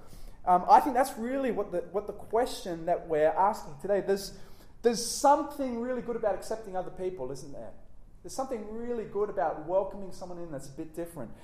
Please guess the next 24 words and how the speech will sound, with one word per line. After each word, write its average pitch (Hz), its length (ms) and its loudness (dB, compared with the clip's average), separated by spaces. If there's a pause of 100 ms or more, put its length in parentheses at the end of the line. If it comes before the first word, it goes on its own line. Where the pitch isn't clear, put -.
(180)
There's 175 160 -2
something 214 480 2
really 254 380 4
good 226 260 4
about 170 560 6 (140)
showing 190 380 0
mercy 220 680 2
and 165 360 -6 (160)
kindness 240 560 0
to 202 80 0
other 208 200 2 (100)
people 226 280 -6
that 180 160 4
I - 20 -10
think, 190 240 -8 (100)
you 240 60 -8
know, 185 240 4
just 220 200 -6
as 208 100 -6
people, 175 540 -4
resonates 254 520 -4
with 151 100 -2
us, 123 240 -2
and, 156 240 -6